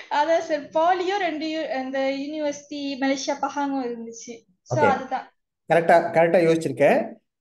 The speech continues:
Speaker 2: ஆ, point என்னன்னா, உன்னோட merit point தகுந்த மாதிரி போடு. உன்னோட ambition என்னம்மா?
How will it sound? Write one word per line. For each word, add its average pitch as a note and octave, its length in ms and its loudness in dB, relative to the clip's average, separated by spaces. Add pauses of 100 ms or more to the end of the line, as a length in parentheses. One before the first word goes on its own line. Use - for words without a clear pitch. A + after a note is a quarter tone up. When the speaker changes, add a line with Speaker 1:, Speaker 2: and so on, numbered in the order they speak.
Speaker 2:
ஆ, A#2+ 200 2
point E3 340 -2
என்னன்னா, C#3+ 460 -2
உன்னோட A#2 340 -4
merit F#3+ 260 -2
point D3 240 -6
தகுந்த C3+ 220 -4
மாதிரி C#3 140 -6
போடு. B2 300 -4
உன்னோட F3+ 60 -4
ambition A3 300 -2
என்னம்மா? A2+ 480 -6